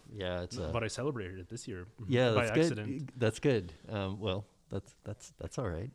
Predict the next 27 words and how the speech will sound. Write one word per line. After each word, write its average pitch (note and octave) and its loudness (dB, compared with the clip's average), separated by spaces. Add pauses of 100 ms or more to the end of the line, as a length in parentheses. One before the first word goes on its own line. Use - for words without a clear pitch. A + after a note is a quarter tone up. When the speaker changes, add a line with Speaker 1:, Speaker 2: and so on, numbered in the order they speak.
Speaker 1:
Um, F2+ 0
Speaker 2:
Yeah. F#3+ -2 (720)
Speaker 1:
uh, E2 -2 (260)
try G2 -2
and D#2+ -2
get E2+ -4 (120)
a G2 -6
little, E2+ -4
uh, D#2+ -6 (480)
you A#2+ -6
know, E2 -6 (300)
we G#2+ -4
don't F#2 -2
all D#2+ -2
have E2+ -6
to, D#2+ -4 (220)
um, E2 -6 (680)
stand E2+ -4
in F2 -6
line F2 -6
at - -12
big F2+ -8
box D#2+ -8
stores F#2 -6
Speaker 2:
Right. F2 -12
Speaker 1:
to E2 -4
celebrate, D#2+ -8